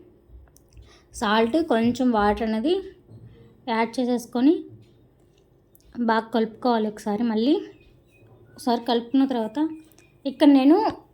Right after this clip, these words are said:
పిండిని ఒక గిన్నెలోకి అనేది ట్రాన్స్‌ఫర్ చేసుకుంటున్నానండి. దోశలు వేయడానికి ఇంకో గిన్నెలోకి కొంచెం పిండిని అనేది నేను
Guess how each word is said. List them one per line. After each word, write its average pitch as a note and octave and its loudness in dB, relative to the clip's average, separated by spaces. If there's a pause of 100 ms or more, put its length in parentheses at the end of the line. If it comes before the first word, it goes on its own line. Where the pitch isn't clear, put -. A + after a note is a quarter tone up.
(680)
పిండిని D#4 6
ఒక D#4 0
గిన్నెలోకి B3+ 0
అనేది B3 0
ట్రాన్స్‌ఫర్ A#3 -4
చేసుకుంటున్నానండి. G#3+ -4
దోశలు A#3 -2
వేయడానికి G#3+ -4 (1400)
ఇంకో A#3 2
గిన్నెలోకి A3+ -2
కొంచెం A3 -4
పిండిని A3 -4
అనేది G#3+ -4
నేను C4+ 2